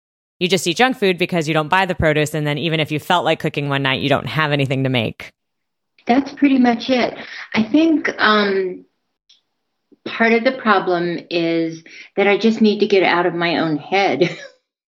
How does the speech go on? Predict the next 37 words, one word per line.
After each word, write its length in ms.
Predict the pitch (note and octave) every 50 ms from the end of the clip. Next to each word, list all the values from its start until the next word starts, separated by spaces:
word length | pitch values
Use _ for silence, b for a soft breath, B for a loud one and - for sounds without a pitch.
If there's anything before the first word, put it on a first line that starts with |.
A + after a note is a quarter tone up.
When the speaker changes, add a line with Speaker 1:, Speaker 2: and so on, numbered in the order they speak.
| _ _ _ - -
Speaker 1:
Oh, 120 | G#3 A3
really? 400 | A3 G3 F#3 F#3+ A3 B3+ C4 - _ _ _ _ - - - _ _ - B B B B B B B B B
Speaker 2:
Well, 140 | - C#4 C#4+
Speaker 1:
What's, 160 | C4+ C4+ B3+
what's 160 | B3 B3 B3 A#3+
Speaker 2:
you 60 | A#3
Speaker 1:
going 100 | A3 G#3+
Speaker 2:
know, 60 | G#3
Speaker 1:
on 80 | G#3 G3+
in 100 | G3 G3
there? 240 | G3+ F#3+ E3 D#3 D3+ _ _ _ _ _ _ _
Speaker 2:
well, 320 | - F4+ G4 G#4 G4+ G4 -
just 260 | D#4 F4 - - -
trying 300 | - D#4 F4+ F#4+ G4 F4
to 80 | E4+ C#4
think 420 | - - D#4 D4+ D4 C#4 C4+ -
through, 280 | C#4+ C#4 C4+ B3 A#3 -
okay, 280 | B3 A#3+ B3 B3 A#3+ A3+
I've 120 | G#3+ A3
got 120 | G#3+ G#3
to 120 | G#3+ G#3 F#3+
have 240 | - G#3 G#3 F#3+ G3+
a 80 | G3
variety 680 | F3+ F#3 G3 G3+ G#3 G#3+ A3 A3 A3 G#3+ A3 G#3 G3 G3
of 180 | F#3 - -
vegetables 680 | G3+ G#3 G#3 - - - G#3+ - G3 F#3 E3+ D#3+ D#3 -
and 120 | F#3 F3 E3
I 80 | E3
can't 340 | E3 - - G3+ G#3 G#3 G#3
eat 300 | G#3 G#3 G#3 G3 G3+ -
the 80 | F#3 F3+
same 320 | - - G#3 G3+ G3+ F#3+
fruit 400 | - - - G#3 G#3 G3+ - - -
over 340 | E3+ F#3+ F#3+ F3 F#3+ F#3 F#3
and 100 | F#3 F#3
over. 420 | F3+ F#3 F3+ E3+ E3 D#3+ D#3+ D#3
And, 220 | D3+ D#3 D3+ D3+